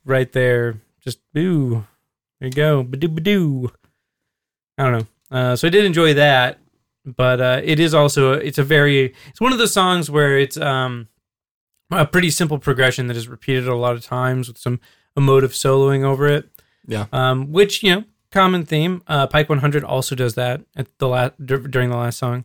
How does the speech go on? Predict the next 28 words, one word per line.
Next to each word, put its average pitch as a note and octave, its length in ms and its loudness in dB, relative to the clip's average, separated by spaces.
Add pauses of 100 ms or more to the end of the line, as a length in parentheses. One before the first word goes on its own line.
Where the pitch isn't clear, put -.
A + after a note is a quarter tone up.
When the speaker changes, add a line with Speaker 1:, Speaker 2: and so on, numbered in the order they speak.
Speaker 2:
Yeah, G#2 300 -2
true. A2 320 -6
Speaker 1:
Um, C3 560 -2 (320)
but C#3+ 520 0 (1800)
o-, D#3+ 60 0
outside G3 600 2
of F#3+ 60 -2
that, F#3 200 4
I, F#3 120 0
this D#3 240 -6
one F#3 140 0
was D#3 100 0
not E3 200 0
super F#3 360 -2
remarkable C#3+ 800 0 (460)
to E3 120 0
me. E3 400 -2 (1000)
Speaker 2:
Mm-hmm. G2+ 220 -8 (920)
Speaker 1:
Uh, E3 360 -12 (200)
yeah. G3+ 160 -2 (680)
Speaker 2:
Yeah, G3+ 160 -4 (280)
it E3 60 -2
was, F#3 380 -6
it G3 60 -12
was A3 180 -2
all G3+ 100 0
right. B2+ 300 0 (180)
Um, A2 640 -2